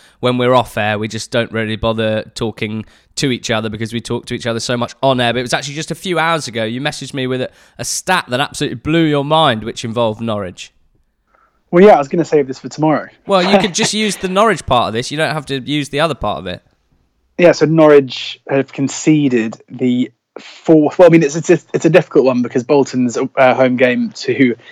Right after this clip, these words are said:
Speaker 2: Brentford goes down as a one nil loss, but we don't really know. But anyway, third or fourth, however you wanna take it, in terms of goals conceded at home this season.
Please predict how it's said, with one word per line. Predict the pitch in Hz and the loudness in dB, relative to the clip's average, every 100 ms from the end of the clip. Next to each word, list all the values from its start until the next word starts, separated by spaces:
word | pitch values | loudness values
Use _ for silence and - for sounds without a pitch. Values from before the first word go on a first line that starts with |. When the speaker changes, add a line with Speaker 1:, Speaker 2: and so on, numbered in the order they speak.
| - - | -12 4
Speaker 2:
Brentford | 139 120 - 113 113 | 4 4 -2 -6 0
goes | - 127 | 2 4
down | 113 131 120 | 4 2 4
as | |
a | 120 | 2
one | 127 120 | 2 2
nil | 120 120 113 | 2 0 0
loss, | 120 113 - | -2 -2 -2
but | 123 | -2
we | 110 | 2
don't | 127 | 0
really | 110 | 0
know. | 120 113 | -2 0
But | 117 | 4
anyway, | 156 127 | 6 4
third | - 185 160 | 6 8 8
or | 143 127 | 6 2
fourth, | - 123 113 | 0 -4 -4
however | 131 127 | -4 -4
you | |
wanna | 123 | -4
take | 120 120 113 | -4 -4 -2
it, | 107 - _ _ _ _ | -6 -10 _ _ _ _
in | - 120 | -6 -6
terms | 127 127 123 117 | 2 2 2 0
of | 117 120 | -4 2
goals | 135 131 123 120 - - | 2 4 2 -4 -8 -12
conceded | - 120 - - 135 113 95 | -10 -8 -8 -2 -2 -2 -4
at | 92 | -2
home | 131 120 113 | 0 0 -2
this | 90 | -8
season. | - 107 - - | -8 -10 -10 -20